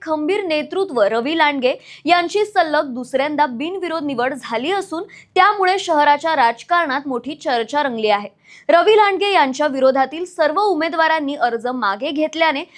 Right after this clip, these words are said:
हा विजय सुकर झाला. विकास कामांचा ठसा, मजबूत जनसंपर्क आणि प्रभागातील वर्चस्व यामुळे विरोधकांकडून तुल्यबळ उमेदवार उभा राहू शकला नाही, अशी चर्चा राजकीय वर्तुळात आहे.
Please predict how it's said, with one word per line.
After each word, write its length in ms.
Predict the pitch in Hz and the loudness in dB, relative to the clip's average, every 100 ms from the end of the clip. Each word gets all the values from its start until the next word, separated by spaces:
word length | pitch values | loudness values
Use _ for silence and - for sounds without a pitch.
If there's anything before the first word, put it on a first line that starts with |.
| - | -4
हा 180 | 349 415 | 2 4
विजय 320 | 392 311 320 392 | 4 4 2 2
सुकर 440 | - 262 277 277 | -6 -2 0 0
झाला. 300 | 254 247 185 - _ | -2 -2 -4 -6 _
विकास 360 | 226 254 277 285 | -6 2 2 4
कामांचा 500 | 269 240 277 302 339 330 | 0 2 0 -2 -6 -4
ठसा, 320 | 311 294 240 | -4 2 0
मजबूत 500 | 170 220 247 240 262 254 220 | 0 -8 -10 -6 -6 -4 -4
जनसंपर्क 720 | 254 339 370 339 320 381 392 | -4 -2 -2 -2 0 -2 0
आणि 220 | 320 320 | -2 -2
प्रभागातील 680 | 370 311 294 381 370 403 403 | -4 -2 0 0 -2 -2 -4
वर्चस्व 600 | 285 277 277 359 370 277 - - - - | 0 0 0 -4 -2 -4 -6 -12 -12 0
यामुळे 480 | 349 415 403 370 | 4 4 0 -4
विरोधकांकडून 880 | 330 311 302 339 349 330 320 262 294 349 | -4 -4 -2 -2 -2 -4 -2 -4 -4 -8
तुल्यबळ 500 | 302 262 302 359 330 330 | -8 -4 -4 0 0 0
उमेदवार 500 | 285 285 262 233 262 | -2 -4 0 0 0
उभा 240 | 233 262 | -4 -2
राहू 180 | 320 349 | -4 -4
शकला 400 | 339 277 262 269 | -6 -2 2 2
नाही, 240 | 247 214 - | 0 -12 -10
अशी 280 | 226 294 | -8 -8
चर्चा 440 | 320 294 262 262 269 | -6 -6 -4 -4 0
राजकीय 460 | 214 208 302 311 | 0 0 -4 -8
वर्तुळात 520 | 311 320 226 247 226 214 | -4 -2 -2 0 0 0
आहे. 180 | 202 | -8